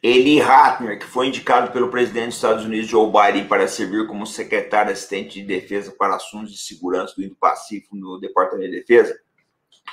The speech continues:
fez os comentários em sua audiência de confirmação em depoimento por escrito. Comentário dele.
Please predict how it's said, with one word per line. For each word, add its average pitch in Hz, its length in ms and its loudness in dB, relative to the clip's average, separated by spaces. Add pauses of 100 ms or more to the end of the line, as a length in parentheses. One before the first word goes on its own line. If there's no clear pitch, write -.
(380)
fez 127 220 8
os - 20 -2
comentários 117 600 2
em 120 80 -2
sua 113 220 2
audiência 110 540 0
de - 80 -16
confirmação 113 760 0
em 120 60 -2
depoimento 117 560 -2
por 120 100 -6
escrito. - 460 -8 (2500)
Comentário 113 520 -2
dele. - 300 -6